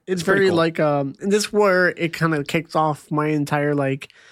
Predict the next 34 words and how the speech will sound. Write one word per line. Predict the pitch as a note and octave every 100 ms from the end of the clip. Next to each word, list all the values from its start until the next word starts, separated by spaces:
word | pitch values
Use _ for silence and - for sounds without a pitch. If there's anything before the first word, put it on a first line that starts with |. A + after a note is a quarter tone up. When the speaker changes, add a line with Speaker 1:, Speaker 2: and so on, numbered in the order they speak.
| -
Speaker 2:
Curiosity. | - A2+ F3 F#3+
Speaker 1:
inner | F#3 F3
fan | - D3+ D#3 F3 A3+ B3 -
of | E3+ D#3
Speaker 2:
Oh, | D#3 A3+
wow. | C#3
Speaker 1:
Alien, | E3+ F3+ G#3 A#3 C4
because | E3+ E3+
I | F3
Speaker 2:
Sure. | E3
Speaker 1:
love, | D#3+ D#3+
like, | D#3 D3 D3+
um, | C#3 C3+ C3 - _ - - _ _ _ _
wow, | E3+ D3+ D3+ D3+ C#3+ C3+
Wayland | C3+ E3 D#3+ C#3+
Corporation. | - C#3+ C#3 C#3 C#3 D3 - _ -
Speaker 2:
Wow. | A2 G#2 -
Speaker 1:
So | - F3+ D#3+
Speaker 2:
Yeah. |
Speaker 1:
I | C#3
love | E3+ F#3 E3+ -
where, | F3+ F3 E3
like, | D3+ C#3+
there's | D#3 -
companies | D#3 D3 D#3 D3+
involved | C#3+ D3 D3+
where | D3+
it's | D3
like, | C#3+ C#3+ - _ _
oh | E3+
Speaker 2:
It's | F3+
Speaker 1:
yeah, | F3+ D3+
Speaker 2:
pretty |
cool. | F#3 D#3+